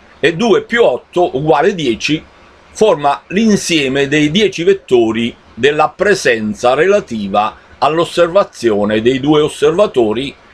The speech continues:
che osservano in modo uguale e opposto tra di loro. Quando noi partiamo,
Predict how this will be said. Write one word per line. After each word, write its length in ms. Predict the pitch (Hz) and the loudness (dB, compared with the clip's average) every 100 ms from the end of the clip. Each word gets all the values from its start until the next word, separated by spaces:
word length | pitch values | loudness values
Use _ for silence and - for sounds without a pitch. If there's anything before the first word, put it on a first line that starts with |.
| - | -8
che 140 | 165 - | -6 -2
osservano 760 | 202 - 107 95 98 113 123 - | -2 0 -2 -2 -2 -2 -2 -2
in 160 | 208 175 | 0 2
modo 400 | 123 104 120 208 | 0 0 0 0
uguale 460 | 175 113 90 101 | 0 -2 0 0
e 40 | 120 | 2
opposto 840 | 180 - 101 95 - - 107 113 - - - | 0 -2 -4 -4 -8 -2 -2 -2 -8 -20 -4
tra 200 | 120 135 | 0 0
di 120 | 135 | 0
loro. 400 | 123 101 98 - _ - - - - - _ - - - - - - - | 0 2 0 -4 _ -20 -20 -20 -20 -20 _ -20 -20 -20 -20 -20 -20 -14
Quando 320 | - 214 240 202 | 0 0 0 -2
noi 220 | 214 190 | 0 0
partiamo, 760 | 175 160 - 151 117 104 98 | 0 -2 -2 -2 -2 -4 -6